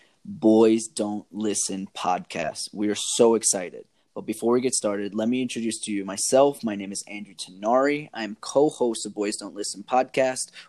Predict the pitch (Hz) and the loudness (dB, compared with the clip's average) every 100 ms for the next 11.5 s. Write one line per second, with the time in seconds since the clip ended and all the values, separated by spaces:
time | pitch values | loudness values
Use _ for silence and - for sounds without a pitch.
0 | - 113 107 95 107 104 104 101 95 101 | -8 -4 -4 -2 -2 -2 -4 -8 -6 -4
1 | 101 101 104 101 - 104 98 110 110 107 | -4 -2 -2 -2 -6 -12 -4 0 2 0
2 | - 107 107 - 98 98 98 - 95 95 | -2 -2 -2 -2 -2 -2 -2 0 2 2
3 | - - 92 90 - 73 57 - - - | 0 -2 0 0 -4 -4 -4 -6 -10 -8
4 | - 131 139 160 190 180 139 120 120 120 | 4 8 8 8 4 0 2 2 0 -4
5 | 117 113 - 113 117 110 104 110 107 117 | -4 -6 -8 -6 -6 -6 -6 -8 0 2
6 | 143 - 135 139 135 - - - 113 127 | 2 0 -4 -2 -4 -6 -16 -8 -2 -2
7 | 131 117 - 120 113 113 117 107 - 110 | -2 -8 -6 -4 -2 -2 -4 -6 -6 -10
8 | - - 123 117 107 95 104 92 78 - | -10 -6 -4 -2 -4 -6 -8 -10 -12 -12
9 | - 123 - 131 151 - 156 139 135 127 | -2 -2 4 4 4 2 -4 -2 -2 -4
10 | - 101 87 87 - 113 139 - 170 165 | -6 -8 -8 -14 -8 -4 -4 -4 -6 -6
11 | 165 - 120 95 - | -8 -8 -6 -6 -8